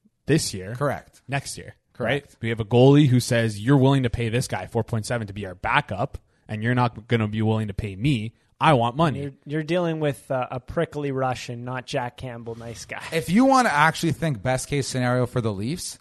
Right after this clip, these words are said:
Speaker 2: I know the Samsonov signing is nice and high upside. Murray has to be your guy.
Speaker 1: Mm-hmm.
Speaker 2: That has to be.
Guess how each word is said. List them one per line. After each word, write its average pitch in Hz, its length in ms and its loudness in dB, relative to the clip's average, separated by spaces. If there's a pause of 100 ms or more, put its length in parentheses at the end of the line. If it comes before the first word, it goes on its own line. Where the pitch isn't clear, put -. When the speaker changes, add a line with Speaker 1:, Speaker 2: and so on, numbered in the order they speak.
Speaker 2:
I 110 140 -12
know 160 160 2
the 147 80 -4
Samsonov 135 520 -4
signing 120 320 -4
is 92 120 -12
nice 101 280 -10
and 104 80 -8
high 104 200 -4
upside. 143 380 0 (220)
Murray 113 380 4
has 98 200 -12
to - 100 -20
be 92 80 -16
your 71 160 -14
guy. - 220 -20 (120)
Speaker 1:
Mm-hmm. 104 140 -4
Speaker 2:
That 135 180 2
has 120 360 0
to 147 100 -8
be. 135 140 -10